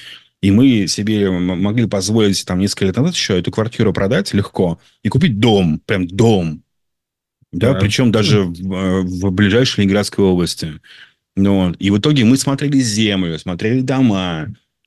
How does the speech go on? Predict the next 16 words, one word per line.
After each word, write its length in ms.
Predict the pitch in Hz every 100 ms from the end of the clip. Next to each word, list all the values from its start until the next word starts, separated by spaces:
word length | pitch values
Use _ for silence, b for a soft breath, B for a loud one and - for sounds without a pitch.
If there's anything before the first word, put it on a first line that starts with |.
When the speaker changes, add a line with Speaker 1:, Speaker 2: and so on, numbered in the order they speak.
| _ _ -
Speaker 1:
Потом 300 | 98 127 127
мы, 400 | 113 95 107 110
мы 240 | 113 139 139
все, 260 | - -
э, 240 | - 98 92
причем 300 | 113 123 113
были 200 | 104 117
хорошие 680 | 113 117 90 98 120 - 110
дома 300 | 98 95 87
какие-то. 400 | 85 87 87 -
Юки — 680 | 80 87 98 117 - 151 147
это, 200 | 98 98
это 180 | 98 95
Юки — 240 | 101 101 165
это 100 | 104
вообще, 220 | -